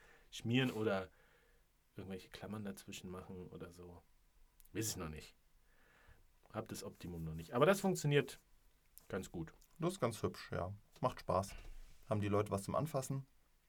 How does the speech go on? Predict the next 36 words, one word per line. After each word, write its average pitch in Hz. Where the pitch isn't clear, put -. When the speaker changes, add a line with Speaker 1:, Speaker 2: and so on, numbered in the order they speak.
Speaker 2:
Da 104
gab's 104
ganz 123
am 113
Anfang 110
die 101
gleiche 107
Variante 104
als, 98
als -
Münze. 151
Das 113
sind 104
diese 98
Casasius-Coins. 127
Das 101
ist 98
eine 101
Messingmünze 113
und 107
hinten 104
ist 98
ein 98
Aufkleber 104
mit 98
dem 98
Private 120
Key. 131
Die 117
sind 117
mittlerweile 123
an 110
sich 147
schon 139
Sammelobjekte 131
geworden. 127